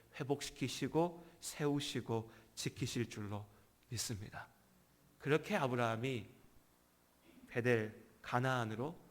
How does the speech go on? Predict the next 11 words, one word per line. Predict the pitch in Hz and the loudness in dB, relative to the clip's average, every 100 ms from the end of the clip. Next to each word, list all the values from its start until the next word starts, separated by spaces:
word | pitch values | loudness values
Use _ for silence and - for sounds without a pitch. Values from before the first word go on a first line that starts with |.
| - - | -20 -20
돌아온 | - 110 110 120 | -6 -2 0 0
것입니다. | 123 123 107 104 - - _ _ _ _ _ _ _ _ _ | -4 -6 -12 -14 -16 -20 _ _ _ _ _ _ _ _ _
이제 | 160 190 | 4 6
아브라함은 | 143 127 131 131 139 139 | 6 6 4 6 4 6
이런 | 135 139 135 | 6 6 4
상황 | - 139 135 135 | 4 6 4 4
가운데 | 120 113 113 113 120 - - - - - | 2 4 2 0 0 -2 -16 -20 -20 -2
있는 | 123 139 131 | 2 4 2
것이지요. | 110 - - 101 - _ _ _ _ _ _ - - - | -2 -6 -10 -10 -14 _ _ _ _ _ _ -20 -20 -2
자, | 127 104 - - | 0 2 -2 0
하지만 | 151 170 170 101 | 8 12 12 10